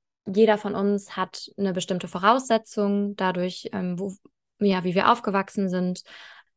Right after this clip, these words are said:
in was für einer Familie wir aufgewachsen sind und so weiter. Das ist so unsere Vulnerabilität, auch genetische Faktoren für das Auftreten von bestimmten Erkrankungen. Und dann kommen verschiedene Stressoren dazu.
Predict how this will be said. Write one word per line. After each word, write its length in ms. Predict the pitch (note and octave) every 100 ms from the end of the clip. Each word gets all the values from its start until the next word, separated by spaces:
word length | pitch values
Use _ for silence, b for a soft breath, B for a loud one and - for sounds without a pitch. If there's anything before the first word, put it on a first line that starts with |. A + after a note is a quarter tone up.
| -
in 120 | F#3+
was 160 | F3 -
für 80 |
einer 100 | F3+
Familie 400 | F3 F#3 A3+ A3+
wir 160 | G3 F#3
aufgewachsen 480 | F#3 - F3+ F3+ F3+
sind 180 | F3 E3+
und 120 | E3+
so 80 | F3+
weiter. 240 | G3+ G#3+
Das 100 | F3
ist 140 | F#3+
so 80 | -
unsere 320 | G3 F3+ F3
Vulnerabilität, 1000 | F3 F3 F3 F#3 F3 E3+ - A#3 A3 G#3+
auch 80 | - _
genetische 480 | - G3 G#3+ G#3+ -
Faktoren 640 | - F3+ - F#3 F3+ F3+ F3 B B B
für 300 | - F#3 F3
das 340 | F3 E3+ - -
Auftreten 460 | G3 F#3+ - F#3 F#3
von 160 | F3+
bestimmten 320 | F3+ - G3 -
Erkrankungen. 720 | F#3 - F3+ F3 F#3 F3+ F3+ B B B
Und 120 | G3
dann 120 | F#3+ F#3
kommen 200 | G3 G3
verschiedene 380 | F#3 G#3+ G#3
Stressoren 600 | F3+ - F3+ - G3+ A#3
dazu. 500 | A#3+ B3 - C4+ E4+